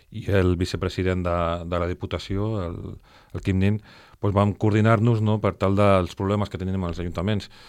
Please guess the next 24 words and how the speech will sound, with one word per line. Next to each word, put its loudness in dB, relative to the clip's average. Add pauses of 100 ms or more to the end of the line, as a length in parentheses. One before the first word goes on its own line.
(200)
perquè -10
dona 4
la 6
casualitat 4
de 4
que 0
els 0
ajuntaments 2
afectats 0 (240)
són -2
tots 0
ajuntaments 0
mitjans, 2
petits, 2
no? 0
Que -2
tenim 0
pocs 0
recursos -2
econòmics 0 (400)
i -12
pocs 0
recursos, -2
eh, 0